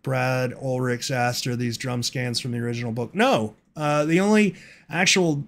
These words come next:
uh, drum scans we have are, uh, of Boston. And it's like a pre... Uh,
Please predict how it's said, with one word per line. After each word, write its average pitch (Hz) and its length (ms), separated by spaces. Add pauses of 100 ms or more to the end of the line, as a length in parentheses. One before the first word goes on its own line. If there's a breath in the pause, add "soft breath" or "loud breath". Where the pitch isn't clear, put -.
(160)
uh, 135 240
drum 160 400
scans 143 420
we 127 140
have 127 540 (680 soft breath)
are, 123 360
uh, 113 300
of 117 280
Boston. - 460 (960)
And 151 140
it's 147 180
like 156 200
a 135 80
pre... 151 540 (440 loud breath)
Uh, 127 240